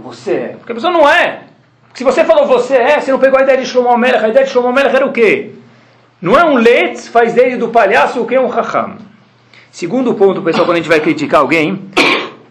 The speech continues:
nunca, nunca, nunca mesmo, nem nessa ocasião que você estiver imaginando também não, use a palavra nunca e sempre. Nunca. Se você usar isso, você mostrou a ignorância. Porque, olha, você nunca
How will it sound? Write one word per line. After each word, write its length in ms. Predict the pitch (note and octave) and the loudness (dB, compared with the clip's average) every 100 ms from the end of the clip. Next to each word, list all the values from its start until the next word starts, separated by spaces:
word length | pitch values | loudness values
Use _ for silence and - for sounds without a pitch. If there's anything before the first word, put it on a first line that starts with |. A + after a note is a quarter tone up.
| - | -12
nunca, 600 | D#3 F3 A#3+ F4 G4 - D#4+ D#4+ - - - | -6 0 2 2 0 0 0 -2 -6 -12 -6
nunca, 600 | D#3+ A3+ C#4+ - C#4+ A#3+ | 0 0 0 0 0 0
nunca 440 | E3 G3+ A#3 G#3+ | -2 -2 0 0
mesmo, 300 | E3 C3+ C#3 | 0 -4 -2
nem 160 | D#3 A3+ | -2 -2
nessa 220 | G#3+ G3 | -2 -2
ocasião 260 | E3+ D#3 E3 | -4 -4 -6
que 60 | |
você 20 | |
estiver 120 | D#3 D3+ | -8 -6
imaginando 360 | D3 C3 D3+ | -6 -6 -8
também 240 | D3+ D3 C3 | -8 -6 -2
não, 320 | C#3 A3+ G3 | -2 -2 -6
use 180 | G#3 G3 | -6 -4
a 60 | |
palavra 400 | - D#3 D3+ C#3 | 0 0 0 0
nunca 460 | C3 D3 A3 A3 A#3 | -4 -4 -6 -8 -10
e 80 | - | -12
sempre. 500 | - - - - - | -18 -20 -20 -20 -20
Nunca. 500 | B2+ D3 C3 B2+ - - _ _ _ _ _ _ _ _ _ | -14 -10 -10 -12 -18 -20 _ _ _ _ _ _ _ _ _
Se 80 | |
você 260 | C3 - B3 | -18 -10 -8
usar 400 | A3+ D#3+ B2 B2 | -8 -8 -4 -4
isso, 220 | C#3+ - | -6 -12
você 320 | - F3 E3+ - | -14 -14 -14 -16
mostrou 340 | D3+ B2+ - D#3+ | -18 -18 -10 -8
a 40 | |
ignorância. 540 | C#3+ D3 A#2+ - - - _ _ - _ | -8 -12 -14 -16 -20 -20 _ _ -20 _
Porque, 460 | - - F3+ - - - _ _ _ _ _ _ _ _ - | -8 -2 0 0 -8 -20 _ _ _ _ _ _ _ _ -14
olha, 440 | F3 D3 A2+ - - _ | -10 -10 -12 -16 -20 _
você 280 | D#3+ - G#3+ | -14 -4 -2
nunca 800 | F#3+ D4 G4+ F4+ E4+ E4+ E4+ | 2 2 2 2 2 2 -2